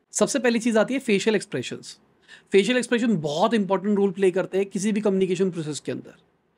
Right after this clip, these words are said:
अगर आपने मुझसे पूछा, "ये हो जाएगा?" मैंने कहा, "मुंह से ही बता रहा हूँ ना।" ये मुंह से ही एक्सप्रेशंस आ रहे हैं ना, तो बहुत ज़्यादा कम्युनिकेशन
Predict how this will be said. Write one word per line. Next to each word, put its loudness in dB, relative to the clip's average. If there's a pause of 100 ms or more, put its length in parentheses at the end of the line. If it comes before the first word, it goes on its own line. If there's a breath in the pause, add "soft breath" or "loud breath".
(260)
अगर 2
आपने -2
मुझसे 0
पूछा, -2
"ये 0
हो 0
जाएगा?" 2
मैंने -2
कहा, -8 (1900)
"मुंह 2
से 2
ही 2
बता 0
रहा -2
हूँ -4
ना।" -6 (4000)
ये 6
मुंह 2
से 2
ही 2
एक्सप्रेशंस 0
आ 2
रहे -2
हैं -6
ना, -8 (720)
तो -2
बहुत 4
ज़्यादा 4
कम्युनिकेशन 0